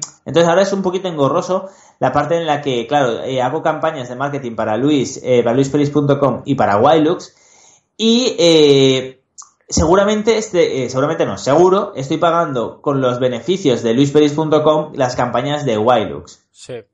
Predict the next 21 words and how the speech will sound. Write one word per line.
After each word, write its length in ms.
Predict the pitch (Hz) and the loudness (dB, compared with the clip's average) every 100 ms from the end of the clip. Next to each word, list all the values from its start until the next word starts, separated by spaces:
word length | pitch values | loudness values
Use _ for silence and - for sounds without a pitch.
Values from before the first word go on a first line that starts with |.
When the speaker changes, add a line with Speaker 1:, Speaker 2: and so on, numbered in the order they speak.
| _ | _
Speaker 1:
Al 180 | 120 123 | -8 -2
principio 360 | 135 151 160 123 | 0 2 2 0
no 80 | 120 | 0
pasa 220 | 127 147 | -2 -2
nada, 540 | 175 175 - - _ _ | -2 -2 -4 -10 _ _
pero 240 | 151 147 | 2 4
a 60 | 151 | 4
la 100 | 117 | 2
larga 240 | 113 120 | 0 -2
eso 160 | 135 147 | -4 -4
no 80 | 143 | -4
puede 220 | 139 113 | -4 -4
ser 160 | 107 98 | -6 -8
así. 500 | 92 165 107 - _ _ _ _ - | -6 -4 -4 -8 _ _ _ _ -16
Entonces 440 | 117 113 110 131 - | -4 -4 -4 -10 0
quiero 440 | 131 135 143 139 | 4 6 6 4
que 120 | 185 143 | 2 0
cada 220 | 139 143 | 2 2
uno 180 | 151 156 | 0 -4
sea 240 | 143 131 | -2 -2
independiente. 840 | 143 139 120 107 123 117 104 - | -2 -4 -4 -6 -6 -6 -10 -16